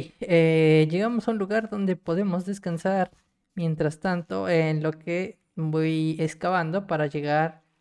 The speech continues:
al portal de Len. Y naturalmente se supone que debería estar hacia allá. Eh, no estoy seguro si podremos llegar. Porque, bueno, si picamos mal,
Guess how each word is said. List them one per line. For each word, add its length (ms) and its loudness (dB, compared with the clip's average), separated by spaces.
al 220 -6
portal 540 -2
de 100 -2
Len. 300 -4
Y 60 -6
naturalmente 920 -4
se 140 -10
supone 400 -6
que 100 -2
debería 340 -2
estar 440 -4
hacia 240 -6
allá. 280 -2
Eh, 1300 2
no 140 -4
estoy 380 -4
seguro 520 -2
si 160 -8
podremos 560 -4
llegar. 420 -2
Porque, 360 0
bueno, 300 -2
si 480 2
picamos 360 -4
mal, 380 -4